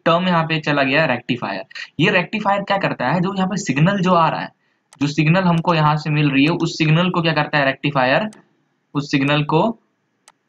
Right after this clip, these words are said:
electrical current में convert करता है। वैसे तो आ ही रहा, उस current, electrical current को हमारे इस fuel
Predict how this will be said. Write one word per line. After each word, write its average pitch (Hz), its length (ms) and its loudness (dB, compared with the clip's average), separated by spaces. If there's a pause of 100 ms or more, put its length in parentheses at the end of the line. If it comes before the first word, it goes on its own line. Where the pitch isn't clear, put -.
(760)
electrical 151 540 0
current 160 360 -2
में 160 160 -2
convert 127 380 -2
करता 135 340 -2
है। 147 180 -6 (300)
वैसे 123 200 -2
तो 139 100 2
आ 127 120 4
ही 143 80 -2
रहा, 151 160 -2
उस 156 200 -2
current, 160 420 -2
electrical 147 480 0
current 160 360 0
को 165 320 -2 (240)
हमारे 127 520 -2
इस 143 140 -4
fuel 165 440 2